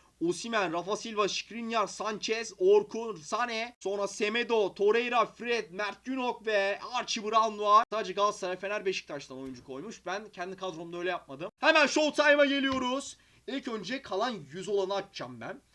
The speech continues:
M V P. Zaten bir tane kesin verecek.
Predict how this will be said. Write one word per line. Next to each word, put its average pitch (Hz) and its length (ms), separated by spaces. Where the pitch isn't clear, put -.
M 147 200
V 147 220
P. 185 260
Zaten 214 360
bir 320 100
tane 254 260
kesin 247 340
verecek. 175 420